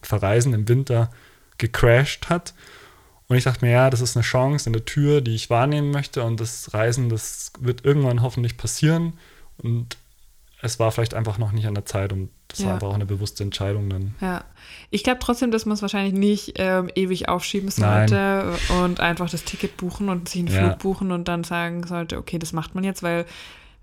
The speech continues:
Speaker 2: wir haben ja schon oft drüber geredet, so Reisen ist, glaub ich, schon ein großer Punkt, der einen auch inspiriert, der, wo man wirklich die Akkus aufladen kann.
Speaker 1: Ja.
Speaker 2: Also grad diese drei Wochen Vacation, die ich ja gemacht hatte, jetzt
Speaker 1: Ja.
Speaker 2: im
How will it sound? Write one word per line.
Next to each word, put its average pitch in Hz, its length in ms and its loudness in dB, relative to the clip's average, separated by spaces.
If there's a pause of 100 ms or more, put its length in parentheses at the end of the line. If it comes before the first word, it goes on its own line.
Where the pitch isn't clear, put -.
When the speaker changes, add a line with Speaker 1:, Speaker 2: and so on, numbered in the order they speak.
(140)
Speaker 2:
wir 170 180 -2
haben 175 80 0
ja 185 80 2
schon 185 140 -2
oft - 200 -2
drüber 175 160 0
geredet, 175 460 0
so 175 100 -4
Reisen 175 880 -2 (340)
ist, - 180 -8
glaub 170 180 -2
ich, 160 80 -6
schon 170 220 -6
ein 165 60 -10
großer 175 400 -6
Punkt, 175 680 0 (200)
der 180 200 -2
einen 170 200 -2
auch 170 220 -4
inspiriert, 180 1040 -6
der, 170 340 -2 (240)
wo 175 160 -2
man 170 180 -4
wirklich 165 240 -6
die - 160 -12
Akkus - 320 -10
aufladen 185 720 -2
kann. 190 400 -6 (180)
Speaker 1:
Ja. 110 380 4
Speaker 2:
Also 175 140 0
grad 180 220 0
diese 190 200 -2
drei 180 300 0
Wochen 180 260 -2
Vacation, 196 540 -2
die 208 100 -2
ich 202 160 0
ja 208 100 -2
gemacht 196 420 -4
hatte, 190 260 -6
jetzt 131 100 2
Speaker 1:
Ja. 113 200 2
Speaker 2:
im 175 460 -4